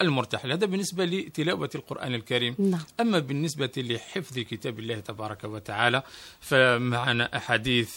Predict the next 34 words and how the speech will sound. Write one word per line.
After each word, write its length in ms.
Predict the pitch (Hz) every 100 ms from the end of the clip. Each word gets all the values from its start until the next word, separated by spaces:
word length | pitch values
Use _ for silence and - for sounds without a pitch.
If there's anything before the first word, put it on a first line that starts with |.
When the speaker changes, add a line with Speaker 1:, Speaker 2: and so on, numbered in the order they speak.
| -
Speaker 1:
جليلة 640 | 113 117 107 123 143 120 127 -
للنبي 380 | 127 127 117 131
صلى 100 | 127
الله 100 | 110
عليه 120 | 113
وسلم 360 | 107 127 127
Speaker 2:
الصلاة 180 | 151 -
والسلام. 260 | - - 127
Speaker 1:
يرغبنا، 920 | 139 147 180 127 139 131 123 120 123 - -
يرغب 580 | 156 214 185 160 147 147 -
كل 300 | 220 147 139 -
أمة 320 | 185 139 127 139
محمد 460 | 117 - 156 127
صلى 100 | 120
الله 100 | 123
عليه 120 | 117 113
وسلم 320 | 127 139 160 - -
في 120 | - 156
حفظ 280 | 196 131
كتاب 400 | 135 127 120 139
الله 220 | 120 127 120
تبارك 420 | 120 113 113 -
وتعالى، 400 | 113 110 175 202
ولم 400 | 143 165 262 190
يخصص 580 | 160 - 208 - 143 -
كبيراً 460 | 131 120 143 131 127 151
أو 120 | 135
صغيراً، 520 | - 123 139 143 127
ضعيفاً 640 | 123 127 127 147 127 135 -
أو 120 | 143
قوياً، 640 | 127 131 135 151 131 135 135 - - 156
غنياً 540 | 123 139 147 139 135 -
أو 120 | 160
فقيراً 400 | - 131 165